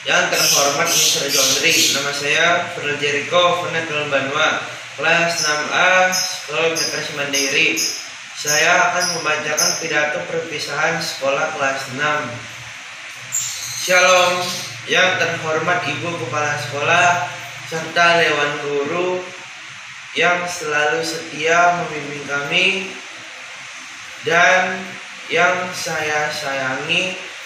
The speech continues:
teman dan adik kelas sekalian.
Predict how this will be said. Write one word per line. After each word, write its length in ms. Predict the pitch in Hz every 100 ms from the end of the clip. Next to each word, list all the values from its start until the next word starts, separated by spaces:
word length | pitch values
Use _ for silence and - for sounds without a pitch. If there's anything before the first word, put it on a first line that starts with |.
| - - -
teman 720 | 160 165 170 175 180 180 165
dan 240 | 165 170 - -
adik 400 | 156 151 151 156
kelas 560 | 156 165 165 165 - - -
sekalian. 880 | - 131 139 131 120 151 143 117